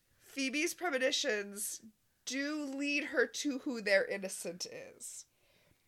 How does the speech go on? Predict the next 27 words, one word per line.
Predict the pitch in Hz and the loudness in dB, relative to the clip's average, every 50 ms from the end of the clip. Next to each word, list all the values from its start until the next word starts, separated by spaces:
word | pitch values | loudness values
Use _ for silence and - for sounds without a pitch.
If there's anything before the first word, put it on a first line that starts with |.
| _ - | _ -4
We're | 208 214 233 | 4 6 8
never | 233 269 269 294 | 10 10 10 10
explicitly | 294 285 - - - 269 349 - 294 247 240 285 269 | 6 2 0 -4 -2 -2 0 0 0 0 0 -2 -2
told | - - - - 294 262 262 247 247 | -4 -6 -2 0 2 2 2 2 2
that | 247 233 | 0 0
her | 262 277 | 0 0
premonitions | 214 - - 247 214 214 214 240 - 240 220 214 | -2 -2 -4 -6 -2 0 0 0 0 -2 0 0
are | 202 202 | 0 0
given | 220 - - 220 202 220 214 202 | 0 2 0 2 2 2 0 0
to | 214 | -2
her | 220 233 202 | -2 -4 -2
by | 196 202 190 190 196 | 2 2 2 4 4
the | 190 190 | 2 -2
powers | - - - 202 208 208 214 202 208 | -2 -2 2 4 6 6 6 6 6
that | 214 202 202 | 2 -2 0
be | - 208 208 208 202 196 190 | 0 0 2 4 4 4 4
and | 190 190 | 2 2
that | 190 - - | 0 0 2
therefore | 196 185 175 185 - 208 190 190 | 4 4 4 4 4 2 2 4
they | 185 180 180 | 4 4 2
guide | - 185 180 175 185 208 | 4 2 4 4 4 4
her | 208 180 | 2 2
where | 175 180 185 | 2 0 -2
she's | - 202 - | -4 -6 -8
supposed | - - 185 175 180 - | -2 2 2 2 2 0
to | - 202 | -2 0
go. | 185 180 170 170 170 | 2 4 4 2 2